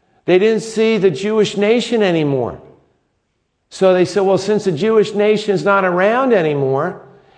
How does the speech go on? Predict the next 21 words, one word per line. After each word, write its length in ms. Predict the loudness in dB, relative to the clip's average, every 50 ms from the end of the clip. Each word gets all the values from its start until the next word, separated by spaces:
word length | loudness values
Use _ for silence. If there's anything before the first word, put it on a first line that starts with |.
| _ _
it 120 | -2 0
must 400 | 2 2 2 0 0 -2 -6 -4
be 360 | -2 0 0 0 0 -2 -4 -8 -14 -20 -20 -20 -20 _ _
spiritually 680 | -20 -20 -4 0 2 2 4 2 0 -2 -4 -4 -4
talking 480 | -2 -2 0 0 0 0 -2 -4 -4 -4
about 640 | -2 0 2 2 2 0 -2 -4 -8 -14 -18 -20 -20 _ _ _ _ _ _ _ _
the 120 | 0 0 0
Gentiles 1000 | 0 0 0 0 0 0 -2 -2 -2 0 2 2 2 0 0 -2 -4 -6 -12 -16 -14 -4
who 340 | 2 4 4 4 4 4 2
are 180 | 2 0 0 -2
Christ-, 500 | -4 -6 -2 0 0 0 0 -2 -2 -2
that 140 | 0 0
are 120 | 0 0 0
now 220 | 0 -2 -2 -4
Christians, 840 | -6 -6 -2 0 0 0 0 -2 -6 -8 -8 -8 -8 -12 -16 -20 -20 _ _ _ _ _ _ _ _ _
'cause 200 | -2 0 0 2
there's 200 | 2 2 2 0
no 200 | -2 -2 -2 0
more 200 | 0 0 0 0
Jewish 440 | 0 0 0 0 0 0 -2 -2 -4
nation." 600 | -4 -2 -2 -2 -4 -4 -6 -6 -6 -8 -10